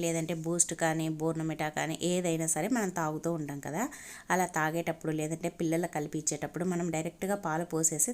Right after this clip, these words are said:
తర్వాత ఇలా హార్లిక్స్ అయితే వేస్తూ ఉంటాం. అలా అస్సలు వేయద్దండి. మనము హార్లిక్స్ కలుపుకోవాలన్నా బూస్ట్ కలుపుకోవాలన్నా ఫస్ట్ గ్లాస్లో అయితే మనకి ఎంత పొడి కావాలనో అంత అయితే వేసేసుకోండి. తర్వాత మన టేస్ట్కి తగినంత పంచదార అయితే వేసేసుకోండి. ఎక్కువ స్వీట్ కావాలంటే ఎక్కువగా వేసుకోండి,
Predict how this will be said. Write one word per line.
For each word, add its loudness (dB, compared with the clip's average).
తర్వాత 0
ఇలా 2
హార్లిక్స్ 2
అయితే -4
వేస్తూ 0
ఉంటాం. -2
అలా 2
అస్సలు 0
వేయద్దండి. -2
మనము 0
హార్లిక్స్ -2
కలుపుకోవాలన్నా -2
బూస్ట్ 2
కలుపుకోవాలన్నా 0
ఫస్ట్ 8
గ్లాస్లో 4
అయితే 0
మనకి 0
ఎంత 0
పొడి 0
కావాలనో 2
అంత 0
అయితే -2
వేసేసుకోండి. 4
తర్వాత 8
మన 6
టేస్ట్కి 6
తగినంత 0
పంచదార 6
అయితే 2
వేసేసుకోండి. 2
ఎక్కువ 2
స్వీట్ -2
కావాలంటే 2
ఎక్కువగా 2
వేసుకోండి, 4